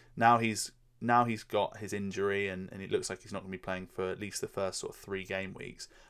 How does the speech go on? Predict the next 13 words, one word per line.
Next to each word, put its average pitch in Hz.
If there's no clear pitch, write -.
I 98
just -
feel 98
that 95
my, 98
there 101
are -
other 101
fires 95
in 92
my, 92
in 98
my 95